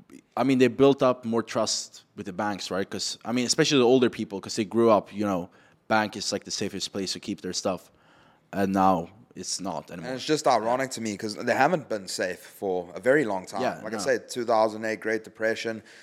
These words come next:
Speaker 2: And it's just ironic that banks were originally intended as a safe place to store your money. But through human error and greed,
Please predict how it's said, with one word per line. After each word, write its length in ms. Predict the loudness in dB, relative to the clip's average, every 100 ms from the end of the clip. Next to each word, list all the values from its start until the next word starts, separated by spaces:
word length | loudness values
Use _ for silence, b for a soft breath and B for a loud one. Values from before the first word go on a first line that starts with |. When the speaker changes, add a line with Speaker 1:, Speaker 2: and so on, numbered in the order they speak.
| B -8
Speaker 2:
And 120 | -6
it's 80 | -4
just 200 | -4 2
ironic 440 | 4 6 4 2
that 140 | -6 -6
banks 300 | -6 -6 -4
were 160 | -2
originally 400 | 0 0 -4 -10
intended 580 | -10 -10 -10 -8 -8 -10 b b b b b -4
as 160 | -4
a 60 | -2
safe 320 | -2 0 -2
place 260 | -4 -4 -6
to 60 |
store 260 | -8 -4 -4
your 120 | -4
money. 340 | -6 -8 -10 -14 -4
But 260 | -4 -4
through 220 | -2 0 0
human 360 | 0 -4 -2
error 440 | 0 2 2 0 -6
and 320 | -8 -8 -12
greed, 460 | -10 -4 -2 -2